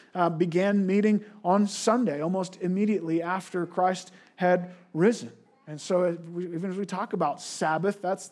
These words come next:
that's Saturday. And here we are on Sunday. We, we're already kind of breaking the mold here, right? And that's okay. That, uh, th-, those rhythms of rest, refreshment,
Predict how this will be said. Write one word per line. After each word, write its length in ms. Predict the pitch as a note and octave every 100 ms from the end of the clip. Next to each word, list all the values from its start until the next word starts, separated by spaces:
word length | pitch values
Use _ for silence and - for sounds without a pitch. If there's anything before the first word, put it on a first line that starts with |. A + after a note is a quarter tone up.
| -
that's 180 | G#3
Saturday. 600 | - F3 G#3+ B3+ F3+ C3+ - _ _ _
And 240 | E3 D3+ D3+
here 140 | F3+
we 120 | F3+ F#3+
are 200 | F#3 F#3+
on 180 | F3+
Sunday. 640 | D#3+ - A3+ A#3 D3 A#2+ -
We, 140 | D#3 E3 E3 - -
we're 200 | E3 F3
already 320 | F#3+ G3 G#3+
kind 200 | G#3 G3
of 80 | D3+
breaking 320 | E3+ F3 F#3
the 80 | E3+
mold 420 | E3+ F#3 F#3+ C3+
here, 240 | - C#3+ -
right? 300 | D3+ F3+ G#3 - _ _ _ _ _ - -
And 80 | E3
that's 160 | G#3
okay. 420 | B3+ C4 C#4 F#3+ - - _ _ _ _ _ _ _ _ _ _ - _ _ _ _ _ _ - _ _ _ _ _ _ _ _ -
That, 300 | E3+ G#3 G#3 G3
uh, 120 | G#3
th-, 220 | G#3+ G#3+
those 220 | A3+ G3+
rhythms 580 | F3 E3 G#3+ B3+ B3 G3+
of 120 | E3+
rest, 920 | C#3 D3+ F#3+ C#3 - - - - - - - - _ -
refreshment, 1040 | D#3+ F3 - - G3+ G#3 - D#3 B2 -